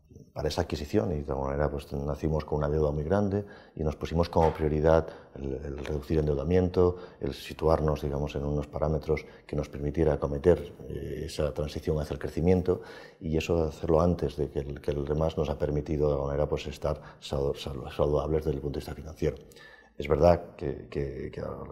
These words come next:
también son los pilares que tiene la compañía. Tenemos un modelo de negocio diversificado, un negocio so-, un modelo de negocio, eh, que, que nos ha permitido tener una, una generación de caja positiva,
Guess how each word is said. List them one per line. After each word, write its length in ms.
también 320
son 180
los 160
pilares 380
que 80
tiene 160
la 80
compañía. 480
Tenemos 340
un 140
modelo 260
de 80
negocio 400
diversificado, 720
un 100
negocio 340
so-, 200
un 320
modelo 400
de 60
negocio, 440
eh, 300
que, 300
que 100
nos 140
ha 80
permitido 560
tener 320
una, 320
una 160
generación 420
de 100
caja 280
positiva, 520